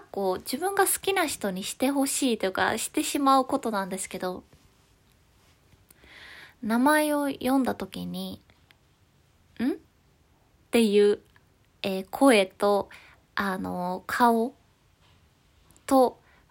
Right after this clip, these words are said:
その仕草というか、振り向いた瞬間が結構好きですね、私は。なので、あの、大体好きな人ができると、よく、えー、意味もなく名前を呼ぶっていう、えー、迷惑行為をしてしまうんですけど、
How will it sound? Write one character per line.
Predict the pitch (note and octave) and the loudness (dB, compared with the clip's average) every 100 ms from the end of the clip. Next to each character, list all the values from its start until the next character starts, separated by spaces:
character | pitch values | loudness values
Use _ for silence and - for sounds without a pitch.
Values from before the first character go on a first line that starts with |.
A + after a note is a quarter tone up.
| _ _ | _ _
そ | - A#3 | -10 -6
の | G#3+ | -4
仕 | - D4 | -2 0
草 | B3+ B3 G#3 | 0 0 -4
と | G3 | -2
い | F#3 | -6
う | |
か、 | F3+ | -6
振 | F#3+ - B3+ | -10 -4 0
り | B3+ | 2
向 | B3 C4 | 2 0
い | A#3 | -2
た | - G3 | -4 -8
瞬 | - - G#3+ | -6 -4 -4
間 | G#3+ G#3 G3+ | -2 -4 -4
が | A3 | -8
結 | A3+ A3+ | -10 -8
構 | F#3+ | -10
好 | - - | -10 -4
き | G#3 | -4
で | F#3+ | -4
す | F#3 | -8
ね、 | F3 F3+ | -12 -12
私 | F#3 G#3 F#3 | -12 -10 -8
は。 | G3 - - - - | -8 -10 -14 -16 -8
な | A3+ A3+ | -4 -2
の | G3 | -4
で、 | F#3 F3+ | -8 -8
あ | F3+ | -8
の、 | F3+ | -4
大 | G#3 G#3+ | -2 0
体 | A3 | -2
好 | A3 | -4
き | - A3 | -6 -4
な | G#3+ | -4
人 | - F#3 | -6 -8
が | F3+ | -6
で | F3+ | -8
き | F3+ | -8
る | F#3 | -8
と、 | F3+ F3+ - | -6 -6 -4
よ | G#3 | -4
く、 | G#3 F#3+ F#3 - - - - | -4 -6 -6 -8 -18 -20 -10
え | G#3+ G3+ - | -6 -6 -6
ー、 | |
意 | G#3+ | -4
味 | G#3 G3 | -4 -4
も | F#3 | -6
な | F#3 F#3+ | -8 -8
く | F#3 F3+ | -8 -8
名 | F#3 | -6
前 | F#3+ G3 G3 | -4 -2 -2
を | F#3+ | -4
呼 | F#3+ F#3+ | -4 0
ぶ | A3 | -2
っ | |
て | A3 - | -2 -10
い | F3+ | -8
う、 | F3 | -4
え | F#3+ | -4
ー、 | F#3 | -4
迷 | F#3+ G3+ | -4 -4
惑 | G3+ - | -4 -6
行 | - F#3+ | -4 -2
為 | F3+ | -4
を | |
し | F#3+ | -6
て | - | -6
し | G3+ | -6
ま | G3+ G3 | -6 -8
う | F#3 | -6
ん | |
で | F#3+ | -8
す | - | -8
け | - | -8
ど、 | F#3+ F#3+ | -6 -8